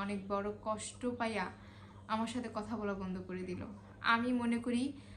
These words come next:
তার এই বিষয়টা জানা দরকার ছিল যে কি কারণে বলল আমি তার বাবা মাকে দেখতে পারবো না, তার বাবা মাকে খাওয়াতে পারবো না। আসসালামু আলাইকুম, আপনারা সবাই কেমন আছেন? আশা করি অনেক ভালো আছেন। যে যেখানে আছেন সুস্থ আছেন, আলহামদুলিল্লাহ, আপনাদের দোয়া ও ভালোবাসা আমরা অনেক ভালো আছি।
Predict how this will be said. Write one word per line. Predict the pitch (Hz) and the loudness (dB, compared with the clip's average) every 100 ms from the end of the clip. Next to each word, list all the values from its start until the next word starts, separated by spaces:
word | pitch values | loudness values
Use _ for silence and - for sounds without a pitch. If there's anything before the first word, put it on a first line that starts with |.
| - - | -6 2
তার | 208 208 | 4 4
এই | 202 208 214 | 0 -2 0
বিষয়টা | 247 214 214 | 0 0 0
জানা | 208 196 | 0 0
দরকার | 202 202 202 226 - | 2 2 2 -2 -2
ছিল | 208 190 | -2 -2
যে | 180 185 196 196 - | -2 -2 -4 -6 -6
কি | - | 0
কারণে | 269 277 269 262 254 | 2 4 4 4 2
বলল | 233 220 196 175 - - - - - | 2 2 0 -2 -6 -14 -16 -14 -4
আমি | 202 208 | 0 0
তার | 208 | 0
বাবা | 190 185 190 | 2 2 2
মাকে | 196 196 | 0 -2
দেখতে | 190 190 - | -2 -4 -6
পারবো | 196 90 92 | -6 -4 -4
না, | 180 - - - - - - | -6 -8 -8 -10 -10 -16 -2
তার | 220 208 | 0 2
বাবা | 202 208 | 0 0
মাকে | 208 208 | -2 -4
খাওয়াতে | - 202 202 196 | -4 -2 -2 -4
পারবো | 190 180 - | -4 -6 -6
না। | - - - - - - - - - - - - - - - - - - | -10 -12 -14 -16 -14 -14 -14 -14 -14 -14 -14 -14 -14 -14 -14 -14 -14 -6
আসসালামু | 247 - - 240 247 | -2 -2 0 2 4
আলাইকুম, | 240 220 220 - 262 - - - - | 2 2 -2 -2 -4 -4 -10 -10 -6
আপনারা | 220 - 214 | -4 -4 -4
সবাই | 220 208 208 | -2 0 0
কেমন | 220 208 233 | 2 0 0
আছেন? | 233 240 214 | -2 -2 -4
আশা | 202 214 | -4 -4
করি | 208 | -2
অনেক | 202 202 190 | 0 0 -2
ভালো | 220 226 | -2 -2
আছেন। | 226 220 226 | -2 -2 -4
যে | 208 208 | 2 2
যেখানে | 208 220 220 | 2 0 -4
আছেন | 220 233 | -4 -6
সুস্থ | - 214 - 208 | -4 -8 -6 -4
আছেন, | 202 208 | -4 -2
আলহামদুলিল্লাহ, | 202 208 220 208 202 202 190 | -2 -2 -2 0 0 0 -4
আপনাদের | - 208 202 | -6 -4 -2
দোয়া | 196 202 | 0 0
ও | 202 | 0
ভালোবাসা | 202 208 208 208 226 | -2 -2 -4 -4 -4
আমরা | 196 196 | -2 -2
অনেক | 202 202 | -2 -4
ভালো | 196 208 | -2 -2
আছি। | 190 190 | -2 -6